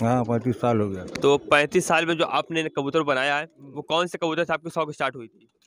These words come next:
Speaker 1: पहले कबूतर थे, पामोर थे, गढ़ियल कबूतर।
Speaker 2: अच्छा, अच्छा।
Speaker 1: हाँ, उससे
Speaker 2: ये
Speaker 1: पहले
Speaker 2: बढ़िया।
Speaker 1: शौक पूरा किए थे।
Speaker 2: अच्छा, अच्छा।
Speaker 1: उसके बाद धीरे धीरे हाई flyer में आ गए।
Speaker 2: आ गए।
Speaker 1: हाँ।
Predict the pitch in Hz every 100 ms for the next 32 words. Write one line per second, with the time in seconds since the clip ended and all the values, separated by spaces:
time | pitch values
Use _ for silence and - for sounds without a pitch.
0 | _ 143 156 170 170 165 160 180 185 -
1 | 160 160 165 143 175 202 143 123 139 147
2 | 135 120 107 101 87 - 123 - 120 127
3 | 131 - 156 143 151 143 139 127 _ _
4 | - 131 127 120 _ - 120 104 95 85
5 | _ _ 120 113 _ 143 - 156 156 139
6 | 143 151 151 151 156 151 139 139 139 143
7 | 143 143 131 123 107 _ _ - 123 120
8 | 117 - 123 107